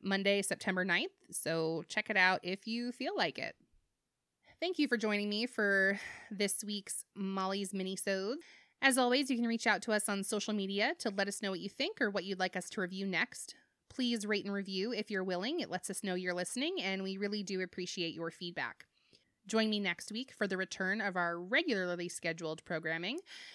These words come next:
My fantastic co-host Jonathan joins me for what the majority of critics and audiences deemed as the worst movie of twenty eighteen,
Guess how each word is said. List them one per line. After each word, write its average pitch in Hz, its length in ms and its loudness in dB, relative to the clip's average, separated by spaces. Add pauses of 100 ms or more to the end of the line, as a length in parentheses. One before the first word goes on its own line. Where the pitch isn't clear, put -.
(140)
My 202 160 6
fantastic 202 800 2
co-host 196 420 0
Jonathan 190 540 2
joins 180 320 -2
me 220 220 -2
for 185 580 2 (320)
what 330 160 0
the 392 60 -2
majority 381 380 2
of 403 120 0
critics 359 340 0
and 311 100 4
audiences 277 540 2
deemed 240 300 0
as 220 260 2
the 208 140 0
worst 220 320 0
movie 220 340 0
of 170 100 -4
twenty 190 320 -4
eighteen, 156 520 -4